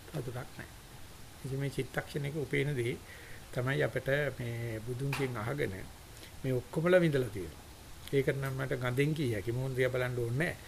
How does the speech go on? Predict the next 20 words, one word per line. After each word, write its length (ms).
හැබැයි 280
එක 160
එක්කත් 400
අගය 240
කරන්නත් 340
දන්නේ 220
නැහැ. 220
මට 180
ඇහෙන 240
ප්‍රශ්න 300
වලින් 220
මට 220
පේනවා 380
එක්කෙකුටවත් 760
ඒක 120
අගය 200
කරන්න 260
දන්නේ 160
නැහැ. 180
දන්නවනම් 680